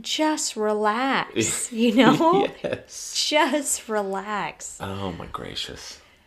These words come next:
Speaker 2: Anyways.
Speaker 1: They must have tried to intervene at first.
Speaker 2: I wonder if they intervened or if Melkor just did this on the down low and they weren't prepared.
Speaker 1: You, because that didn't even cross their mind?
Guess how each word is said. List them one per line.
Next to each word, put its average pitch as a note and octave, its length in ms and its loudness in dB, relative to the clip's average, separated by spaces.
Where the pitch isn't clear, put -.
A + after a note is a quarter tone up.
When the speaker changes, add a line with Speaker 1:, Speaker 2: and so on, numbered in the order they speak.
Speaker 2:
Anyways. E2+ 320 -4
Speaker 1:
They D#4+ 160 2
must G4+ 220 4
have D#4+ 140 0
tried G3 300 2
to F3+ 100 -2
intervene E3 600 -10
at - 200 -4
first. - 560 -6
Speaker 2:
I C3 100 12
wonder F#3+ 360 8
if B2 300 4
they G#2 160 6
intervened G#2+ 880 0
or F2 640 2
if E2 500 0
Melkor G2 540 0
just F#2 220 -6
did F2 160 0
this E2+ 200 -4
on E2 140 -4
the C#2+ 80 -8
down D#2 420 -2
low - 360 -10
and F#2+ 180 2
they F#2 80 6
weren't F#2+ 260 2
prepared. - 600 -4
Speaker 1:
You, A#3+ 280 -6
because G#3+ 320 -2
that G3+ 260 6
didn't G3+ 180 0
even F#3 300 -2
cross F3+ 400 -2
their F#3 200 -2
mind? F3 540 -10